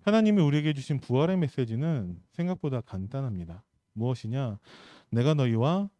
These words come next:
항상 함께 있으리라." 이 말씀에 대해서 우리는 시인하는 거예요. "아, 하나님이 나와 함께 하시는구나." 그것을 인정하는 것입니다. 어떻게 하냐?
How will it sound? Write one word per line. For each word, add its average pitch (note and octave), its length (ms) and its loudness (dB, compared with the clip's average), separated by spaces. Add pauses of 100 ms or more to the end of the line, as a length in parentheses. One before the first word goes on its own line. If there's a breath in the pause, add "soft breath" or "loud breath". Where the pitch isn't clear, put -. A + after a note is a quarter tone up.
(240)
항상 F#3+ 760 -2
함께 F#3 720 -2 (220)
있으리라." G#2+ 800 -4 (600)
이 E3+ 140 2
말씀에 D3+ 420 -2
대해서 C3+ 580 -4
우리는 A#2+ 500 -4 (580)
시인하는 E3+ 720 -2
거예요. E2+ 200 -10 (600)
"아, G2 80 -8
하나님이 F#3+ 480 0
나와 B2+ 200 0
함께 E3+ 280 -4
하시는구나." B2 840 -4 (540 soft breath)
그것을 D#3 440 -2
인정하는 D#3 600 2
것입니다. G2 560 -6 (540)
어떻게 - 340 -2
하냐? C3 460 0